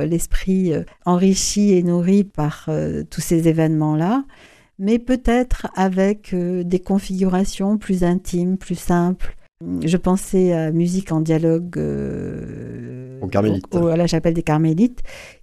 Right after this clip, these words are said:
Speaker 1: qui propose des choses effectivement, euh, merveilleuses,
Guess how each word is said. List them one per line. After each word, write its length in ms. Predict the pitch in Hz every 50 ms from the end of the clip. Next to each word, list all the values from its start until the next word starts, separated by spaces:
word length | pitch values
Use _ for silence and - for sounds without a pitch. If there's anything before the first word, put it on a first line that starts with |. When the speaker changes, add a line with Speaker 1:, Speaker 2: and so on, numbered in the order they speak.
| _ -
Speaker 1:
qui 240 | - - 190 185
propose 440 | - - 196 185 - 185 185 185 185
des 140 | 175 170 170
choses 500 | - - - 160 165 165 170 170 - -
effectivement, 920 | 165 160 160 156 - 160 165 - - 165 156 160 156 156 165 170 170 165
euh, 200 | 156 147 160 156
merveilleuses, 1200 | 160 165 170 165 175 180 190 185 180 180 180 180 180 175 175 185 202 208 202 190 175 165 165 170 165